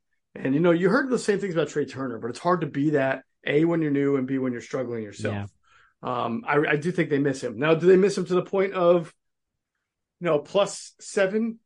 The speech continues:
Speaker 1: in the win column, Frank? That's kinda hard. I don't, I don't know.
Speaker 2: But here's
Speaker 1: You
Speaker 2: the
Speaker 1: know,
Speaker 2: thing.
Speaker 1: like
Speaker 2: So, so he,
Speaker 1: <laughs>
Speaker 2: I mean, Marcus says just what you said. He said, Perhaps more than anything, they miss his presence. They have no captain. They have no spokesman.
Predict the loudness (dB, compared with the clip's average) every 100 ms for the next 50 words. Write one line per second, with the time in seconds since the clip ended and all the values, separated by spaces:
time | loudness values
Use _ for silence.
0 | 0 0 2 2 2 2 -2 -2 -4 -4
1 | -2 -2 -2 -6 -6 -6 -2 0 0 -4
2 | -2 -2 -2 -2 0 2 2 0 -2 4
3 | 6 6 6 6 6 6 6 6 4 6
4 | 6 4 -4 -10 -2 4 6 8 6 6
5 | 0 2 0 2 -2 0 0 2 0 0
6 | -2 -2 -4 -6 -2 -2 -4 -14 _ _
7 | _ 4 4 4 4 6 6 6 4 2
8 | 0 2 0 0 -2 -4 -8 -8 -2 4
9 | 4 4 -6 -10 -14 _ -2 4 4 4
10 | 4 4 4 4 4 0 2 2 2 0
11 | -2 -2 -2 -4 -4 -8 -8